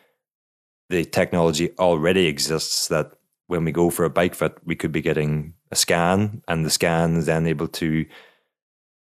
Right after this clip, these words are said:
uh, decide on the best fit for us for a custom bike. And then that custom bike is three D printed by any of the big brands in the future who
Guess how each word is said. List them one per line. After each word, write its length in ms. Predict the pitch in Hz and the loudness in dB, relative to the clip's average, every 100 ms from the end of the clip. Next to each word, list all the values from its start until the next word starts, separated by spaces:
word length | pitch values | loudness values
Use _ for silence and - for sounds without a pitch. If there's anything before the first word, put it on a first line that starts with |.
| _ | _
uh, 480 | 92 80 78 76 76 71 | 0 0 0 0 -2 -2
decide 380 | 82 87 82 80 | -2 2 4 4
on 100 | 78 | 0
the 80 | |
best 380 | 71 82 80 - | 0 0 0 -2
fit 260 | - 87 - | -4 -4 -4
for 420 | - 80 80 76 | -4 -2 -2 0
us 400 | 92 - - - | 0 2 -2 -2
for 180 | - 85 | -2 -2
a 40 | 80 | 0
custom 380 | - 82 80 | -2 -4 -6
bike. 380 | 71 85 98 - - | -2 -2 -2 -6 -4
And 220 | 80 78 | -2 0
then 360 | 80 80 80 76 | 0 0 0 0
that 260 | 82 - | 0 0
custom 320 | - 80 - | -4 -6 -4
bike 260 | 73 80 78 | -2 -2 -2
is 180 | 76 - | -4 -6
three 180 | 80 78 | -6 -4
D 140 | 78 | -4
printed 460 | - 78 73 76 73 | -4 -6 -6 -8 -4
by 420 | 76 76 73 73 _ _ - | -2 0 -2 -4 _ _ -2
any 240 | 82 85 | 2 4
of 180 | 82 73 | 2 2
the 80 | 78 | -2
big 240 | 78 76 | -2 -2
brands 520 | 76 76 78 80 - | -2 0 -2 -2 -4
in 80 | 76 | -6
the 60 | 76 | -6
future 380 | - 76 80 73 | -4 -4 -4 -2
who 260 | 78 73 | 0 -2